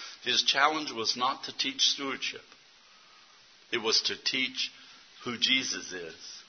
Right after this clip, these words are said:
because hearts filled with the love of God and the Holy Spirit joy, can joyfully give to the Lord. Well, there's much more in this chapter. One interesting verse down,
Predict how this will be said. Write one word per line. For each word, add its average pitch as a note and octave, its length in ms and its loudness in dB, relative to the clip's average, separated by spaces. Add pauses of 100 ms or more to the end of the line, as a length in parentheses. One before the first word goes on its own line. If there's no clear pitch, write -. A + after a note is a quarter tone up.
(380)
because G#2 380 -2
hearts C3+ 320 2
filled B2+ 320 0
with A2+ 140 -6
the G#2+ 80 -4
love A2 280 4
of G#2+ 160 -6
God G#2 300 4
and F#2+ 120 -6
the F#2 80 -4
Holy A2 240 0
Spirit G#2 480 0 (840)
joy, A2+ 200 2 (140)
can G#2 160 -2
joyfully G#2 460 2
give F2+ 260 -2
to G2 120 -2
the F2+ 100 -4
Lord. F2+ 320 -2
Well, B2 100 6
there's A#2 220 6
much D#3+ 340 6
more C3 320 4
in A2+ 140 4
this G#2+ 160 2
chapter. G#2 380 6
One C3+ 200 4
interesting B2 540 4
verse G#2+ 280 4
down, G#2 320 6